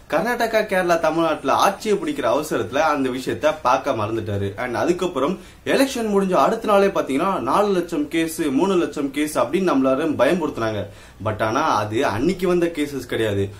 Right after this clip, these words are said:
already வந்த கேசஸ அவங்க கணக்கு காட்டாம, and election முடிஞ்ச அடுத்த நாள் தான் அதை கணக்கு காட்டினாங்க. இப்படி அவங்க ஆட்சி பிடிக்கிற அவசரத்துல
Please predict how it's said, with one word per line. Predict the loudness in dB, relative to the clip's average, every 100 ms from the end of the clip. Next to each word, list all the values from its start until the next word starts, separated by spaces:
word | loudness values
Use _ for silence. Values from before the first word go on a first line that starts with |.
| -20 -8
already | 2 4 4 4 0 4
வந்த | 4 4 2 0
கேசஸ | -2 -4 -4 0
அவங்க | 0 0 -2
கணக்கு | -2 -2 -2 -2
காட்டாம, | -2 0 -2 -2 -2 -2
and | -4 -4
election | -2 -4 -4 -2 0
முடிஞ்ச | 2
அடுத்த | 2 0 0
நாள் | 0 0
தான் | 0
அதை | -2 -2
கணக்கு | -2 -4 -4 -4
காட்டினாங்க. | -4 -4 -4 -6
இப்படி | -8 -6 -2 -2 -4 -18 -20 -20 -20 -20 -2
அவங்க | 2 4 4
ஆட்சி | 4 0 -4 -6
பிடிக்கிற | -4 -2 0
அவசரத்துல | 2 2 0 -2 0 -2